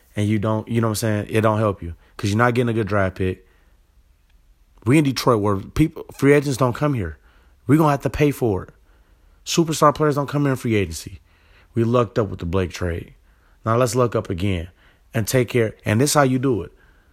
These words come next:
Draymond locked in for two years. He's a hometown player. We can bring him in here.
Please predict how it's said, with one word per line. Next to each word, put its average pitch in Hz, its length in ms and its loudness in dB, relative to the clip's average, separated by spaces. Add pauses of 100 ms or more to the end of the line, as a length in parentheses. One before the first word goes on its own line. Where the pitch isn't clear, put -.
(280)
Draymond 110 460 2
locked 127 280 0
in 131 100 0
for 127 120 -8
two 143 200 0
years. 151 420 0
He's 107 200 0
a 113 60 0
hometown 120 420 2
player. 143 300 0
We 113 160 -4
can 117 140 -2
bring 131 160 2
him 139 140 -2
in 143 120 -2
here. 85 220 -6